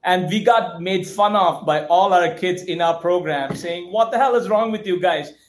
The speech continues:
Nobody remembers three E Gen Z. Change, change that damn name." I'm like, "You've got to be kidding me. We thought about it so much to come up with this name. And you guys are making fun of it?" It's like, they would come back to us and say,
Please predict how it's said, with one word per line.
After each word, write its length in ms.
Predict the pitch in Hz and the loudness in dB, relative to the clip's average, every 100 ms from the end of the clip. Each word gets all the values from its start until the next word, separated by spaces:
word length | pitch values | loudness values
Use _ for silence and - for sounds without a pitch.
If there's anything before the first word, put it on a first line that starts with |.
| _ | _
Nobody 380 | 196 254 277 262 | 2 4 4 -2
remembers 520 | 220 226 226 196 190 | -2 -2 0 0 -2
three 280 | 190 190 190 | -4 -8 -8
E 100 | 185 | -8
Gen 220 | 139 170 | -8 -8
Z. 280 | 165 165 143 - | -8 -12 -12 -6
Change, 340 | 226 247 - | -4 -4 -8
change 220 | 240 240 | -10 -6
that 240 | 170 151 151 | -4 -4 -4
damn 260 | 170 170 | -4 -4
name." 280 | 175 180 139 - _ _ _ | -4 -6 -6 -14 _ _ _
I'm 80 | 233 | 0
like, 180 | 285 202 | 2 2
"You've 220 | 220 359 339 | -2 0 4
got 160 | 339 | 4
to 40 | 339 | 2
be 120 | 277 - | -4 -6
kidding 220 | 320 381 339 | -4 -4 -4
me. 160 | 247 | -4
We 280 | 196 311 311 | -4 -6 -4
thought 260 | 294 320 320 | 0 2 4
about 220 | 285 285 | 4 2
it 120 | 269 | 0
so 420 | - - 294 320 | -4 2 4 4
much 460 | 294 277 370 311 - - - 277 - | 2 2 4 4 2 -8 -16 -20 -10
to 120 | 226 | -4
come 180 | 262 294 | -2 0
up 120 | 311 | 0
with 120 | 285 | 0
this 180 | 254 185 | -4 -6
name. 460 | 208 226 320 190 - _ _ _ | -2 0 0 -2 -6 _ _ _
And 260 | 208 247 233 | 2 2 4
you 120 | 277 | 0
guys 180 | 302 294 | -2 -2
are 60 | |
making 420 | 285 226 247 285 196 | 0 2 0 -2 0
fun 220 | 247 254 | 2 4
of 160 | 320 | 2
it?" 140 | 330 339 339 _ _ _ | -2 -4 -8 _ _ _
It's 100 | 233 | -10
like, 220 | 240 233 - - _ _ _ _ _ _ - - 294 294 240 | -10 -10 -16 -16 _ _ _ _ _ _ -20 -16 -8 -6 -4
they 100 | 349 | -2
would 240 | 359 226 | -2 0
come 180 | 311 311 | 2 4
back 200 | 302 - | 4 2
to 80 | 277 | 2
us 180 | 262 247 | 0 0
and 100 | 240 | -4
say, 380 | 254 247 240 | 2 2 2